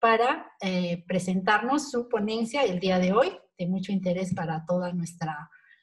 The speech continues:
población estudiantil y colegas. El, el profesional que nos acompaña es doctor en geología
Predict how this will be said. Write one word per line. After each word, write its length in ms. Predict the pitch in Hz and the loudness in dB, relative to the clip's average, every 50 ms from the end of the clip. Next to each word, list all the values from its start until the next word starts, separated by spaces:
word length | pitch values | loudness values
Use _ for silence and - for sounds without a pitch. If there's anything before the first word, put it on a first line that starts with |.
| _ _ _ | _ _ _
población 580 | - 185 180 175 175 170 170 - 190 185 190 190 | 0 2 2 4 2 0 -2 -2 -2 -2 -2 -2
estudiantil 640 | 170 - 190 175 175 170 160 165 - 220 220 208 | -4 -2 -2 -2 0 0 -2 -2 -4 -4 -6 -4
y 120 | 185 160 - | -6 -6 -6
colegas. 640 | - 151 156 160 - 180 180 - - - - - _ _ _ - - _ _ _ _ _ _ _ _ - | -6 -6 -4 -4 -6 -6 -8 -10 -16 -18 -20 -20 _ _ _ -20 -20 _ _ _ _ _ _ _ _ -4
El, 680 | - 180 180 175 185 175 170 165 165 165 160 170 165 165 - _ _ _ _ - - - | 0 2 4 6 4 4 4 2 -2 -4 -6 -8 -10 -14 -16 _ _ _ _ -14 -12 -6
el 120 | - 180 180 | -6 -4 -2
profesional 640 | 185 196 180 185 185 185 196 190 202 214 247 269 | -2 -2 0 0 -2 -2 0 -2 0 0 0 0
que 100 | - 285 | 0 -2
nos 180 | 269 254 - - | 0 0 0 0
acompaña 800 | 202 190 - 196 185 180 185 220 220 233 262 294 349 381 - - | 0 0 0 0 0 2 4 4 4 4 4 4 4 4 2 2
es 340 | 208 202 196 - - - - | -2 -2 -2 -2 -6 -8 -4
doctor 640 | 214 190 180 180 175 180 - 202 214 240 247 - - - | -2 0 0 0 0 -2 0 2 4 4 2 2 -4 -4
en 360 | 196 180 190 226 269 277 - - - _ - | -2 0 0 0 -2 -4 -6 -10 -14 _ -10
geología 760 | - - 190 185 185 185 185 - - 262 254 233 233 302 - | -6 -2 -2 0 2 2 0 0 0 2 2 4 4 2 0